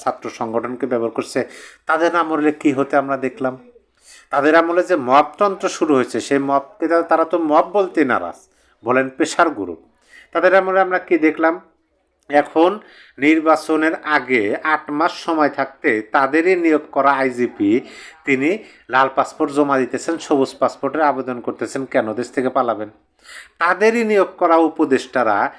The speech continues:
কী করতেছেন? আহ, নিরাপদ প্রস্থানের জন্য আগেই তাদের, কি বলে, ক্ষমতা থাকার সময়ে, মেয়াদ শেষ হওয়ার আগেই লাল পাসপোর্ট জমা দিতেছেন। এই যে বক্তব্যগুলো, ওই যে জালিয়াতির সাথে মিলান তো,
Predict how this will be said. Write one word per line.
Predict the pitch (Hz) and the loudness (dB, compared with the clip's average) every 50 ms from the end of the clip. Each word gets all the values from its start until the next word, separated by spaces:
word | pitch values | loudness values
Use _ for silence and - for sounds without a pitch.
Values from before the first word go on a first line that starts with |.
| - - _ _ | -20 -20 _ _
কী | - 160 | -2 0
করতেছেন? | 151 170 165 - - 185 175 175 - 208 220 247 | 2 2 0 0 0 -2 -2 -2 0 -2 -2 -2
আহ, | 247 - - - _ _ - 131 131 131 131 | -4 -16 -20 -20 _ _ -6 -2 0 0 0
নিরাপদ | 131 143 156 156 160 151 151 151 143 143 - | 0 0 0 2 2 2 2 0 -2 -2 -2
প্রস্থানের | - 151 143 - - 160 156 160 170 170 | -4 -4 -4 -2 -2 -2 -2 -2 -2 -2
জন্য | 175 196 214 220 226 226 - - - _ | -2 -2 0 0 0 0 -2 -6 -16 _
আগেই | - 147 156 139 139 156 156 139 113 101 95 98 98 _ _ _ _ - | -2 -2 0 2 2 2 4 2 2 -2 -6 -12 -20 _ _ _ _ -4
তাদের, | 143 135 135 147 147 135 - 113 127 131 - - | -2 0 0 0 -2 -2 -6 -10 -12 -12 -4 -2
কি | 143 143 | -2 0
বলে, | 127 139 131 127 | 2 2 0 0
ক্ষমতা | 127 - - 151 147 147 143 151 143 | -2 -4 -4 -2 -2 0 0 0 0
থাকার | 143 - - 135 - 143 139 | -2 -2 -4 -4 -2 -2 -2
সময়ে, | 131 - - - - 143 139 135 131 139 156 190 226 220 - - - _ - 120 | -4 -4 -8 -8 -6 -2 0 2 2 4 4 2 0 -2 -8 -20 -20 _ -8 -4
মেয়াদ | 127 131 - - | -4 -4 -4 -4
শেষ | - - 151 147 - | -6 -4 -4 -2 0
হওয়ার | - 170 170 | 0 2 2
আগেই | 160 139 120 123 143 202 247 - - - _ _ _ _ | 2 2 2 0 -2 -4 -4 -8 -16 -20 _ _ _ _
লাল | - 131 127 - - | -2 -2 0 0 0
পাসপোর্ট | 123 117 - - 135 117 110 | -4 -4 -4 -4 -6 -4 -2
জমা | 123 120 117 113 | 0 0 0 0
দিতেছেন। | 107 98 - 98 - - - 92 - - - - - - _ _ | -2 -2 -4 -8 -14 -12 -12 -12 -14 -16 -20 -20 -20 -20 _ _
এই | - 160 165 165 | 2 4 4 4
যে | 156 147 180 185 - - | 4 2 0 0 2 2
বক্তব্যগুলো, | 147 147 143 - - - 165 135 113 - 123 120 110 117 113 123 135 | -2 -2 -2 -4 -4 -2 -2 -2 0 -2 -2 -2 0 2 4 4 4
ওই | 143 156 147 | 4 4 4
যে | 131 143 | 2 -2
জালিয়াতির | 123 - 135 127 139 143 139 135 135 - 120 - - | -2 0 0 0 0 0 -2 -4 -4 -6 -8 -6 -6
সাথে | - - - 135 | -8 -4 -2 -2
মিলান | 131 131 131 120 117 110 107 - - | -2 -2 -2 -2 -2 -4 -6 -12 -14
তো, | 139 | -14